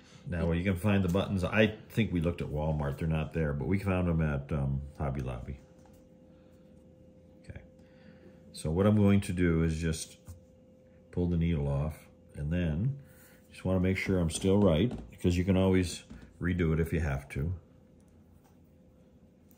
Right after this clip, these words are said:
Put the first knot in, tighten it real tight, and then you look at it,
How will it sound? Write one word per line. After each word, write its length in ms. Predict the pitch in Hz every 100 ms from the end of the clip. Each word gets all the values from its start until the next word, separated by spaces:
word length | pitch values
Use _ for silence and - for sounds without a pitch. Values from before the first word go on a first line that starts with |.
| -
Put 140 | 85
the 40 | -
first 280 | 95 92
knot 260 | 87 80 76
in, 240 | 76 101 104 - _ _ _ - - - - - -
tighten 340 | 65 80 95
it 180 | 127 - - - - - - - - - - -
real 180 | 87 92
tight, 300 | 95 120 139 - - _ - _ - - -
and 100 | 78
then 120 | 80
you 80 | 87
look 180 | 127 -
at 180 | 64
it, 100 | -